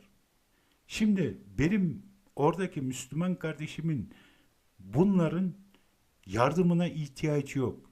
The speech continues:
Hiçbir zamanda bunlardan gelen yardımı o muhafazakar, mütedeyyin kardeşim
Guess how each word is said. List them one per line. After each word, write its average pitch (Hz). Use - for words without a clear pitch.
Hiçbir 220
zamanda 180
bunlardan 170
gelen 156
yardımı 151
o 147
muhafazakar, 151
mütedeyyin 156
kardeşim 156